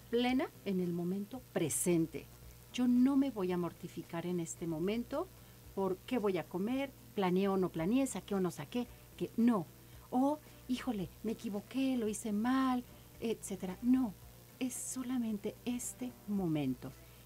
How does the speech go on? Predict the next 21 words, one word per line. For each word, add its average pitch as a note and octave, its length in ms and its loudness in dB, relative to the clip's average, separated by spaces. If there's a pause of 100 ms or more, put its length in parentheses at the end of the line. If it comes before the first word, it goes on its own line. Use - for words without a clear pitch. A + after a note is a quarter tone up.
Y A#3 240 -4
no A3+ 180 0
sé C4 180 -8
cómo F3 220 -4
andaremos D#3+ 480 -2
de A#3+ 100 -6
tiempo G3 320 -2
para G#3 200 -2
hacer G#3+ 260 0
un A3 140 0
ejercicio G#3+ 840 -2 (260)
que A3+ 100 -2
yo B3 140 0
quisiera D#3+ 500 0
proponer. C#3+ 560 0 (720)
Yo F#3+ 140 0
les C4+ 180 0
propongo A#3 440 0
en F#3 80 2
este F#3 200 -2
momento, E3 480 0